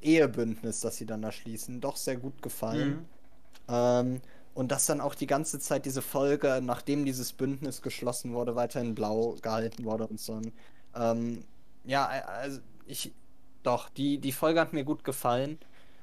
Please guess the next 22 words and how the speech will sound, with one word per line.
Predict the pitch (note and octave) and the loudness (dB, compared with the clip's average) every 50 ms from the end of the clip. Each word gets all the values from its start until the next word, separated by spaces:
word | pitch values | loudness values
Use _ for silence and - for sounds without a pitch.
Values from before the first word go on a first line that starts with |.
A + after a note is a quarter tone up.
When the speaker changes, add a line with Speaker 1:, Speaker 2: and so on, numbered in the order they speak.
| - - - - - - - | -12 -12 -12 -12 -12 -4 0
Speaker 1:
Ähm, | B2+ A#2+ A#2+ B2 B2 B2 B2 B2 B2 B2 A#2+ B2 B2+ - - - - - - - - - - - - - - - - - - - - - - - - - | 2 4 4 6 4 4 4 2 0 -2 -4 -6 -8 -10 -12 -12 -12 -12 -12 -12 -12 -12 -12 -12 -12 -12 -12 -12 -12 -12 -12 -12 -12 -12 -12 -12 -12 -8
und | - C3 B2+ B2+ C3 B2+ A#2+ - - - - - - - - - - - - - - - - | -6 -4 -4 -2 -2 -4 -4 -4 -6 -6 -6 -6 -8 -10 -12 -14 -12 -12 -12 -12 -12 -4 0
ja, | A#2+ A2 G#2+ G#2 | 2 4 4 4
ist | - A#2+ B2 - | 2 0 -2 2
meine | C#3 C3 B2+ B2+ | 4 4 4 4
Nummer | B2 B2+ B2 A#2+ A#2 | 4 4 4 4 2
zwei. | - - - A2+ G#2+ G#2+ A2 | 2 2 2 2 4 2 4
Generell, | A2+ C#3 D3+ D#3+ D#3+ E3+ E3+ E3+ E3+ - | 4 4 6 6 8 8 8 8 8 6
um | D3+ D#3 D#3 | 4 4 4
jetzt | D3+ D3+ D3 - | 4 4 4 2
auch | D#3 D#3 - | 0 0 0
die | - E3 D3+ D3 | -2 -2 -2 -4
Überleitung | D#3+ E3+ F#3 E3+ D#3+ E3 D#3+ E3 D#3+ C#3+ | -2 0 2 4 6 6 4 4 0 -4
zu | C3+ - - | -6 -4 0
meiner | D3 C3+ C3+ C3+ C3 | 2 2 4 4 4
Nummer | C3 B2+ C3 C3 B2+ B2 | 4 4 4 4 4 4
eins | A#2+ C#3 C#3+ C3+ - - - | 4 2 0 0 -2 -4 -4
zu | C3+ | -2
machen, | B2 A#2+ A#2 A2 - - C3+ C#3 C#3 - - - - - - B2 | 0 0 0 -2 -2 -6 -8 -8 -8 -10 -12 -12 -12 -10 -6 -2
ähm, | B2 A#2+ A#2 A#2 A#2 A#2 A#2 A#2+ B2 - - - - - - - - - - - - - - - - - - - - - | 2 2 4 4 2 0 -2 -4 -6 -8 -12 -12 -12 -12 -12 -12 -12 -12 -12 -12 -12 -12 -12 -12 -12 -12 -12 -12 -2 0
finde | D#3+ D3+ D3+ D3+ D3+ | 0 2 4 4 2
ich's | C#3+ C3+ - - - - - | 2 2 0 -2 -2 -4 -6